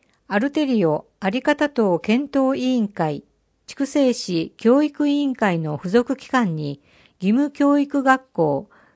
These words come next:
共和地区準備委員会を加えるため、条例を改正するもの。議案第百四号、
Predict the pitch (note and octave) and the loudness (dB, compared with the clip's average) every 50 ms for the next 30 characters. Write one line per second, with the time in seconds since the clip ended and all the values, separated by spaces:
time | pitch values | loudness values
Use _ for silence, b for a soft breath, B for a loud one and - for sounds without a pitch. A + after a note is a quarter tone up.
0 | b _ - - A#3+ C4 C#4 C#4+ C#4+ D4 D4 - - - A#3 F#3+ E3+ - - D#3+ | b _ -2 0 2 4 4 2 2 0 -2 -6 -8 -2 -2 0 0 -2 -4 -4
1 | D3+ F3+ G#3+ B3 C#4 C#4 D4 C#4+ - - C4+ C#4 C#4+ C#4+ C#4 C4 - A3 G3 F3+ | -2 0 0 0 0 0 -2 -2 -2 -2 -2 0 0 -2 -2 -2 -2 0 0 0
2 | E3 D3+ D3 C#3+ C#3 - - - G3 G#3 G3+ G3 F3+ F3 E3+ - F3 E3 D#3+ D3+ | 0 0 0 -2 -4 -4 -4 -2 0 2 2 2 0 -2 -2 -4 -4 -4 -2 -4
3 | D3+ D3+ b b b b b _ F3+ G3 A3+ C4 C#4+ D4 C#4+ C4+ C4 B3+ B3 A#3 | -4 -6 b b b b b _ -2 0 2 2 4 4 4 4 4 4 2 0
4 | - - G3 G3 F#3+ - - F3+ E3+ E3+ - - E3 D#3 D#3 D#3 D3+ C#3+ C3+ - | 0 -2 -2 -2 -2 -2 0 0 0 0 -2 -6 -8 -6 -6 -6 -6 -6 -8 -8
5 | - _ _ _ _ _ _ _ _ _ _ _ _ _ _ _ _ _ _ _ | -10 _ _ _ _ _ _ _ _ _ _ _ _ _ _ _ _ _ _ _
6 | _ - E3+ G3 A#3 C4+ D#4 D#4+ D#4 D4 D#4 D4+ C4 G#3 D#3 F#3 F#3 F#3+ C4 C4 | _ -6 -2 0 2 2 0 0 -2 0 0 0 0 0 -2 -4 -6 -4 -4 -4
7 | C#4+ D4 C#4 A3 F#3 D#3 D3+ C#3+ C#3 C#3 - | -2 -2 -2 -2 -2 -2 -2 -2 -4 -4 -8